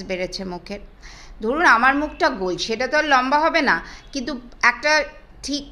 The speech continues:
যাদের মুখটা পানের মতো, তার মুখের মধ্যে একটা পাফিনেস সে ফিল করতে পারবে, যে নর্মাল জিনিস নয়, ওটা আমার অন্যরকম। এইটা দ্বিতীয়ত হচ্ছে সেন্ট্রাল ওবেসিটি, অর্থাৎ সমস্ত ওজনটা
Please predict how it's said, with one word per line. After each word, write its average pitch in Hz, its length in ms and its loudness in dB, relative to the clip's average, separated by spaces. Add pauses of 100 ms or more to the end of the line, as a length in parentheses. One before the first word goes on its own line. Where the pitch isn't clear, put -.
(140)
যাদের 262 320 2
মুখটা 269 340 -2
পানের 247 400 4
মতো, 247 240 -4
তার 254 220 6
মুখের 269 340 -4
মধ্যে 277 180 0
একটা 277 200 -4
পাফিনেস 254 460 -2 (100)
সে 285 80 -8 (300)
ফিল 320 180 -4 (100)
করতে 233 200 0
পারবে, 190 300 2
যে 208 180 -4 (440)
নর্মাল 277 520 4
জিনিস 208 320 -4 (100)
নয়, 190 200 -2
ওটা 196 180 2
আমার 220 220 4 (180)
অন্যরকম। 160 580 -2 (720)
এইটা 320 480 0
দ্বিতীয়ত 277 600 -8
হচ্ছে 285 340 -2 (200)
সেন্ট্রাল 311 640 -2
ওবেসিটি, - 540 -10 (140)
অর্থাৎ 302 460 0 (640)
সমস্ত 349 760 -2
ওজনটা 285 640 0